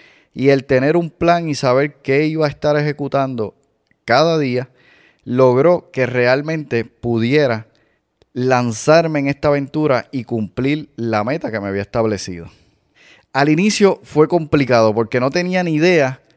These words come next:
por dónde comenzar. O sea, cuando yo comencé mi primer cinco K, yo no tenía ni la más mínima idea de cómo hacerlo. Estuve leyendo, estuve preguntando, estuve buscando ideas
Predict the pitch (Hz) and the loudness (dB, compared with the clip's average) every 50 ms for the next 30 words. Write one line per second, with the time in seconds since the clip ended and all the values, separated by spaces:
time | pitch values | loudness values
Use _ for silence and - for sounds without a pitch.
0 | _ - 135 131 127 120 131 135 147 151 143 147 139 139 131 117 - 113 98 85 | _ 0 2 2 4 4 2 2 2 0 0 0 -2 -2 -2 -4 -4 -6 -6 -6
1 | 80 - _ _ _ _ _ - - 139 135 139 135 131 123 123 127 135 151 170 | -8 -18 _ _ _ _ _ -2 0 0 2 2 0 0 2 2 2 2 2 2
2 | 180 190 180 160 - 196 190 185 180 170 170 165 170 180 170 - 185 180 170 165 | 0 0 0 0 0 -2 -2 -2 -2 -2 -2 0 -2 -4 -4 -4 -6 -6 -4 -4
3 | 165 151 170 170 170 160 156 160 156 156 156 151 156 170 175 175 160 - _ _ | -2 0 0 0 0 0 -2 -4 -4 -4 -6 -6 -6 -6 -6 -6 -6 -8 _ _
4 | _ _ _ _ _ _ _ - 123 139 139 139 143 147 165 175 175 175 185 185 | _ _ _ _ _ _ _ -6 -2 0 4 4 4 4 4 2 2 2 0 -2
5 | 180 175 170 165 165 160 160 160 165 160 143 120 135 131 143 135 - - 117 101 | -2 -2 -2 -2 0 2 2 4 4 2 2 0 -2 -2 -2 -2 -2 -2 -2 -2
6 | 98 92 87 82 - _ _ - 117 113 _ - 143 143 147 135 131 123 123 143 | -2 -4 -8 -10 -12 _ _ -6 -6 -6 _ -2 2 2 4 4 4 4 2 2
7 | 156 160 160 156 151 143 - - 135 127 131 127 127 123 117 117 110 104 - - | 2 2 0 -2 -4 -6 -6 -4 -4 -2 -2 0 0 -2 -2 -4 -6 -6 -2 2
8 | 165 170 170 170 165 156 147 147 143 _ _ _ _ _ _ _ - 123 127 123 | 2 4 4 2 0 -2 -2 -2 -4 _ _ _ _ _ _ _ -6 -6 -6 -4
9 | - 139 139 139 139 135 135 123 - - 139 127 123 120 123 123 143 165 180 180 | -2 -2 2 4 4 4 2 0 -4 -2 -2 -2 -2 0 0 2 4 4 4 4
10 | 170 165 160 160 | 4 2 2 0